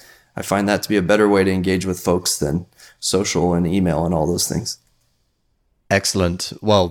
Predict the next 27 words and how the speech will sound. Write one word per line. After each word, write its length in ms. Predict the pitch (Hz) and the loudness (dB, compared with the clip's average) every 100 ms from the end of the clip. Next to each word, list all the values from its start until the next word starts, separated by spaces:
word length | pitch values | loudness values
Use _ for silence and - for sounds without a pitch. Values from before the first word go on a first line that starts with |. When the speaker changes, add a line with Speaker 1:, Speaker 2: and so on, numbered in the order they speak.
| - | 2
Speaker 2:
those 180 | 113 110 | 2 2
are 60 | |
some 420 | 107 113 104 104 - _ _ | 2 2 0 -2 -10 _ _
great, 420 | - 110 113 117 - | -4 4 4 4 -2
juicy, 420 | - 107 - 95 | -2 0 0 -2
practical 880 | - 107 104 - - 101 95 92 - _ _ - | -2 -2 -2 -2 -2 4 4 4 0 _ _ -4
nuggets 540 | 98 104 95 92 - | 2 4 4 2 -2
that 100 | 95 | -2
we 120 | 98 | -2
can 600 | 92 92 87 87 - 104 - | -2 0 0 0 -4 -8 0
dive 320 | 92 92 90 | 4 4 2
into 580 | 95 95 92 85 85 - | 0 0 2 2 2 0
in 180 | 101 90 | 0 0
improving 520 | 82 110 101 95 87 | 0 2 4 4 4
our 340 | 87 85 85 - - _ | 4 4 0 -6 -20 _
remote 300 | 95 92 92 | 0 2 2
work. 440 | 98 90 90 - _ _ _ - | 2 2 0 -6 _ _ _ -4
Let's 380 | 101 135 165 - | 0 0 0 0
hear 220 | 185 220 | 2 2
it 80 | 120 | 0
then, 160 | 95 | -4
Brian. 340 | 87 92 90 87 | -2 0 0 0
So 240 | - 113 | 0 2
if 160 | 107 - | 2 0
people 340 | - 156 170 | -4 0 0
want 240 | 131 131 - | 2 0 0
to 480 | - 120 113 104 | 2 4 4 4